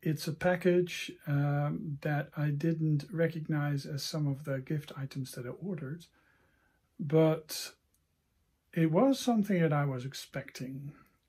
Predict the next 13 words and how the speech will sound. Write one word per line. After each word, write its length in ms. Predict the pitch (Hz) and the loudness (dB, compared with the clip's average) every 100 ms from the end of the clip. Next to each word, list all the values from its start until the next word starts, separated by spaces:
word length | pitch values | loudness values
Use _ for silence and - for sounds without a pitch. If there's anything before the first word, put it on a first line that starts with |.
| - - | -12 -2
And 380 | 139 135 131 - - - - - - | 0 2 0 -4 -20 -20 -20 -20 -4
I'll 160 | 151 151 | 0 2
show 340 | - 190 180 | 4 8 10
you, 380 | 175 156 151 139 - _ _ _ _ _ _ _ | 10 6 4 0 -6 _ _ _ _ _ _ _
uh, 260 | 147 139 143 | 0 0 0
what's 340 | 143 151 143 160 | 0 -2 0 2
on 160 | 151 | 4
the 60 | 139 | 4
box, 520 | 135 147 123 - - | 4 2 0 -6 -6
and 160 | 135 131 | -4 -2
then 380 | 143 151 147 - - _ - - - | 0 0 0 -4 -18 _ -20 -20 -4
you'll 140 | 139 | 0
know 440 | 131 139 131 120 | 2 2 0 -2